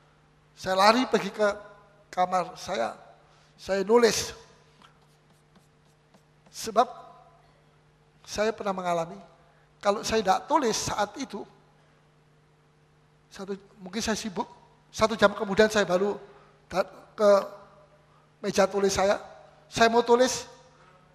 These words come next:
saya pikir, "Apa yang saya mau tulis ya?" Lupa semua. Salahmu sendiri, kata Roh Kudus. "Satu jam yang lalu kamu mesti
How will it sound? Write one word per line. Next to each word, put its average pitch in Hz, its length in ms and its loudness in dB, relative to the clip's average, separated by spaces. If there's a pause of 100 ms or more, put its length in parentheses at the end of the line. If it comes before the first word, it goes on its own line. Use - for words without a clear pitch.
(100)
saya 233 320 -4
pikir, 208 400 -10 (120)
"Apa 214 320 -6
yang 160 80 -10
saya 165 200 -8
mau 160 120 -14
tulis 175 360 -12
ya?" - 60 -18 (500)
Lupa 220 280 -8
semua. 156 280 -16 (1400)
Salahmu 202 480 -2
sendiri, 202 480 -6 (480)
kata 185 240 -4
Roh 185 160 0
Kudus. 170 320 -14 (840)
"Satu 202 280 -8
jam 202 160 -2
yang 202 160 -8
lalu 254 160 -4
kamu 208 240 -12
mesti 202 240 -14